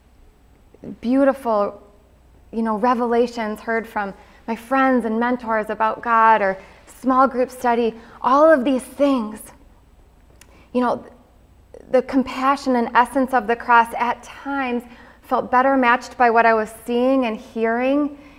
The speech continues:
in those moments than some of, some of mainstream Christianity. So what, what is that about? How,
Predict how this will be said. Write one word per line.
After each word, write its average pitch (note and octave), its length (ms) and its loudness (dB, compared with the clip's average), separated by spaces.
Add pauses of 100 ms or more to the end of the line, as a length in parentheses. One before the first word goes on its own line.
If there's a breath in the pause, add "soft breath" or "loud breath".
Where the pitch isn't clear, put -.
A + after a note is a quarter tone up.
(160 loud breath)
in B3 220 0
those G#3 240 -2
moments B3+ 640 -4 (720 soft breath)
than A3 400 -2 (540)
some B3+ 380 0
of, G3+ 800 -2 (1900)
some C4 300 -2
of A3+ 380 -6
mainstream A3 560 -8
Christianity. A#3+ 960 -6 (480 soft breath)
So - 400 -2 (800)
what, C4+ 360 -2
what D4+ 120 0
is G4 180 -2
that E4+ 240 2
about? D#3+ 380 0
How, C#4 340 0